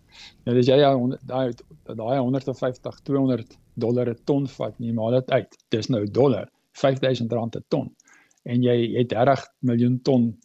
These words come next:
meer kon skuif. Nou, dis dit vyfduisend maal dertig. <laughs> Dit word 'n verskriklike groot nommer.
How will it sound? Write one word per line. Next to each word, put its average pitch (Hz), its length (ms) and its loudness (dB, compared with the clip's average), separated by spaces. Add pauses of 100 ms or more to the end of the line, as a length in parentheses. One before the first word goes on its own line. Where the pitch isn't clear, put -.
meer 127 280 2
kon 123 200 -6
skuif. 120 340 -4
Nou, 107 100 -8
dis 131 120 -2
dit 127 120 -4
vyfduisend 131 580 -4
maal 117 360 -6
dertig. 107 360 -2 (340)
<laughs> - 340 -12
Dit 120 140 4
word 147 200 4
'n 160 80 2
verskriklike 160 640 -2
groot 127 260 -4
nommer. 113 340 -6